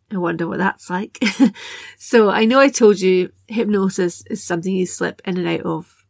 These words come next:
throughout the day. So of course you do know what it's like. You just maybe don't name it as that.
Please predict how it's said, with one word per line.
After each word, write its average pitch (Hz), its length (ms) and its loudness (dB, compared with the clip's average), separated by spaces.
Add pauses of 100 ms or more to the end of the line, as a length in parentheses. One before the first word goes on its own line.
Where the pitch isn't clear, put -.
throughout 175 300 -2
the 226 80 0
day. 185 360 2 (100)
So - 140 0
of 196 120 0
course - 300 2
you 240 80 2
do 320 200 8
know 220 140 4
what 170 160 0
it's 180 160 -6
like. 170 300 0 (340)
You 220 120 0
just 202 200 0
maybe 185 220 0
don't 175 340 0
name 185 320 0
it - 120 0
as 160 260 0
that. - 400 -10